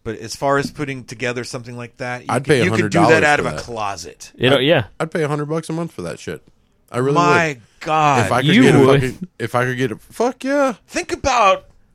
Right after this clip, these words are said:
Speaker 1: how many other people would do that for the Gators, the Seminoles, or the U. You put all those streaming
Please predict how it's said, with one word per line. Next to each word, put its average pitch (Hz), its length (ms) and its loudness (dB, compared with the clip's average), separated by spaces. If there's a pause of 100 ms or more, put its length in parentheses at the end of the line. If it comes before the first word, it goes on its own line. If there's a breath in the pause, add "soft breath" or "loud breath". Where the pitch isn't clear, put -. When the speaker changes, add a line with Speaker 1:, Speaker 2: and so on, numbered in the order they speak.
(280)
Speaker 1:
how 208 260 -6
many 196 280 -4
other 170 200 -2
people 196 480 -6
would 143 160 -4
do 185 160 -6
that 147 240 -4
for 143 160 -8
the 127 100 -8
Gators, 135 640 -8 (100)
the 117 140 -16
Seminoles, 165 760 -6 (220)
or 143 180 0
the 156 140 -6
U. 214 580 -2 (280 soft breath)
You 156 100 -12
put 180 240 -4
all 165 280 0
those 202 260 -2
streaming 175 720 -8